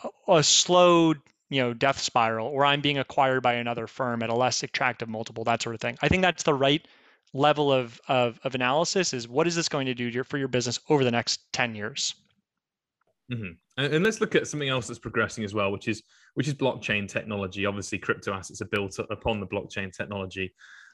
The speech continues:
Speaker 2: Um, we always hear so much, and actually, I think the mantra a couple of years ago for people that had no interest in investing in crypto assets was always,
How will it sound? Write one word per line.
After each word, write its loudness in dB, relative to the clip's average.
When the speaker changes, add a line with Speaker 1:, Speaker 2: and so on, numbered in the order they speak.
Speaker 2:
Um, -2
we 6
always 4
hear 4
so 4
much, 0
and -2
actually, 0
I 4
think -4
the -4
mantra 0
a 0
couple -2
of -4
years -4
ago -6
for 2
people 0
that 0
had -4
no 0
interest -8
in -6
investing -8
in -6
crypto -2
assets -4
was -8
always, -2